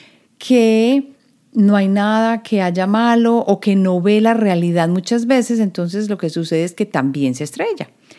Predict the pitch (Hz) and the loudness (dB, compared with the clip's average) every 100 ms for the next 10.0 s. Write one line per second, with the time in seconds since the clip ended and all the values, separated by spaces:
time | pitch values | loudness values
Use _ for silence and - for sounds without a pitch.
0 | - - _ 254 294 294 440 262 196 185 | -20 -20 _ 2 2 2 2 2 4 2
1 | 196 208 180 151 151 151 139 143 143 131 | 2 4 2 0 -2 -4 -4 -4 -4 -4
2 | 160 156 151 143 139 131 120 - _ - | -6 -4 -4 -2 -2 -4 -8 -20 _ -4
3 | 165 175 190 208 185 165 202 202 156 139 | -2 0 0 0 0 -2 -4 -4 -4 -4
4 | 165 - 175 160 151 139 135 131 151 - | -4 -6 -6 -6 -6 -8 -6 -8 -10 -12
5 | - 214 208 175 165 180 175 170 180 180 | -6 0 0 0 0 -2 -4 -4 -6 -4
6 | 160 180 180 190 175 180 175 156 - 143 | -4 -4 -2 -2 -2 -4 -6 -8 -6 -4
7 | 147 170 208 196 - - - _ _ - | -4 -4 -4 -4 -8 -20 -20 _ _ -4
8 | 196 - 190 180 - _ _ _ - 233 | -2 0 -2 -2 -6 _ _ _ -2 2
9 | 226 240 240 - 240 240 190 165 196 220 | 4 4 2 0 2 2 2 0 -2 -4